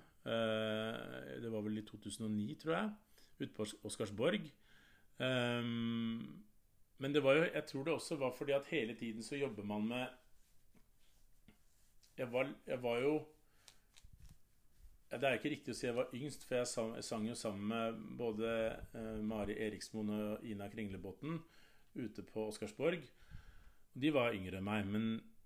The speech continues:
de var bare litt kulere. De <laughs> hadde litt annen approach til det, så jeg følte meg liksom sånn en unge,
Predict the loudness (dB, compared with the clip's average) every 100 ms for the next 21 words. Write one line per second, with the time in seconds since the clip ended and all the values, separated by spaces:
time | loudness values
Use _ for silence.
0 | -20 -16 -10 -6 2 2 4 2 2 -2
1 | -2 -2 0 0 2 2 2 2 4 6
2 | 4 4 4 6 6 2 0 0 0 0
3 | 0 2 2 2 0 0 -2 0 -2 2
4 | 2 2 -2 -10 -20 -20 -20 -20 -20 -14
5 | -12 -6 0 2 4 4 6 8